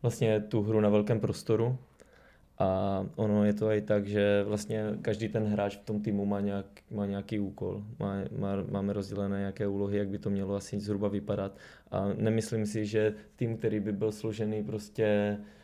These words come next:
z jedenácti typologicky stejných hráčů, že by mohl být úspěšný. Ono je tam důležitá hrozně ta chemie, že ti hráči se nějakým způsobem doplňují. Já prostě v těch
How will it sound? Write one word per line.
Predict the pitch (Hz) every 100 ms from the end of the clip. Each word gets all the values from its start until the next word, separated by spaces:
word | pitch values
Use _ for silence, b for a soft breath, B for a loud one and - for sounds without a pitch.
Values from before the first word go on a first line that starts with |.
| B -
z | 107
jedenácti | 113 110 110 107 107 - 107 107
typologicky | 113 104 107 104 107 -
stejných | 110 - 104 104
hráčů, | 104 104 101 - 110
že | 101
by | 107
mohl | 107 104
být | 104 104
úspěšný. | 104 - 110 - 101
Ono | 101 101
je |
tam | 101 101
důležitá | 104 98 98 101
hrozně | 98 98 98
ta | 101
chemie, | - 95 98 101 107 B B B B B
že | 104 107 98 98 98 98 98 b b b _
ti | 117
hráči | 107 101 101
se | 107 110
nějakým | 104 101 104
způsobem | - 104 107 107 107
doplňují. | 104 110 104 104 104 107 107 B B B B -
Já | 104 98
prostě | 104 104 - 104
v | 104 - - - - - _
těch | - 113 -